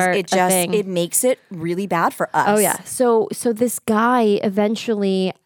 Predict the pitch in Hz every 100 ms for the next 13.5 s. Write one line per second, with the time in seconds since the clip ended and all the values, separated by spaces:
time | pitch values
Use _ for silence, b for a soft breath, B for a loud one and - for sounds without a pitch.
0 | - 208 202 208 196 190 185 - 190 185
1 | 185 185 170 - 185 180 170 170 175 -
2 | - - _ 185 175 170 165 160 147 _
3 | - 190 185 175 196 175 170 165 175 220
4 | - 202 190 - 254 - 220 247 196 180
5 | 170 175 202 208 214 190 175 185 180 -
6 | 214 233 226 196 175 175 170 202 190 165
7 | 165 147 147 B 202 190 247 226 214 185
8 | 170 254 226 - - 180 - 175 147 160
9 | _ - 208 180 240 - 220 226 220 214
10 | 196 185 170 196 214 196 170 175 - 175
11 | 190 202 196 185 175 - 185 175 190 208
12 | 180 165 180 - 196 185 180 175 185 185
13 | - 214 190 170 165